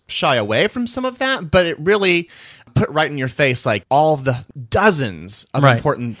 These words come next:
Speaker 1: works that he was involved with and, and helped get done because he had, um, this motivation to do so.
Speaker 2: And Greg and I both read Anthony Flint's new Wrestling with Moses, How Jane Jacobs Took on New York's Master Builder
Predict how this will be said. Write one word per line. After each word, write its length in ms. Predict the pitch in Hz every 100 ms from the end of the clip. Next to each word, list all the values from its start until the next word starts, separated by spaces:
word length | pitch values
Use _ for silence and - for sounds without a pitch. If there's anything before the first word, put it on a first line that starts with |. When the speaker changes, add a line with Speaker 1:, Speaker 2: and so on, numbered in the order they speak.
| 110
Speaker 1:
works 280 | 120 120 -
that 120 | 113
he 380 | 110 123 117 117
was 260 | 110 123 139
involved 340 | 135 151 185
with 200 | 143 -
and, 160 | 139 147
and 240 | 156 170 156
helped 400 | 139 208 180 143
get 240 | - 139
done 280 | 147 226 214
because 280 | 143 147 131
he 100 | 135
had, 400 | 147 139 135 131 - - - - -
um, 200 | 123 131
this 180 | 131
motivation 580 | 143 143 131 147 - 104
to 100 | 92
do 160 | 92 95
so. 380 | - 73 50 - _ _ _ _
Speaker 2:
And 140 | 151 156
Greg 160 | 170
and 100 | 156
I 80 | 147
both 400 | 139 165 - -
read 380 | 170 139 135 -
Anthony 380 | 165 165 - 151
Flint's 480 | 139 - 131 123 -
new 320 | 135 131 135 -
Wrestling 600 | 139 139 165 - 170 156
with 160 | 147 -
Moses, 340 | 131 117 120
How 160 | - 139
Jane 320 | 131 151 156
Jacobs 380 | 147 135 135 -
Took 180 | - 151
on 160 | 135
New 80 | 131
York's 380 | 127 123 120 -
Master 360 | 151 175 - 160
Builder 360 | 139 131 131